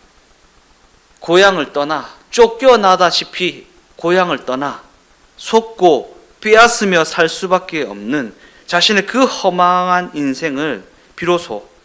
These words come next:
그제야 비로소 적나라하게 인정하게 되었다라는 것입니다. 그렇게 야복 강가 앞에 서서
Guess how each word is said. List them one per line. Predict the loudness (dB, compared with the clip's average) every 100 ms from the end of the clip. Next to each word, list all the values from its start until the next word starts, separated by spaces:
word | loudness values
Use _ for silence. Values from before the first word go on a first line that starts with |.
| _ _ _
그제야 | -8 -6 0 2 2
비로소 | -2 -10 -6 -6 -6 -10 _ _ _
적나라하게 | -6 -4 -4 -4 -4 -6 -10 -12 -14 -16 -18 _ _ _
인정하게 | -8 -6 -6 -8 -10 -12 -14 -16 _ _
되었다라는 | -12 -10 -10 -14 -14 -20
것입니다. | -16 -16 -16 -20 -18 -18 -20 _ _ _ _ _ _ _ _ _ _ _ _ _ _ -20 -20 -20 -20 0
그렇게 | 4 4 4 0 2
야복 | 4 2 2 0 0 -4 _ _
강가 | -4 -2 -2 2 2
앞에 | 2 -4
서서 | -6 -4 0 0 -2 -6 -16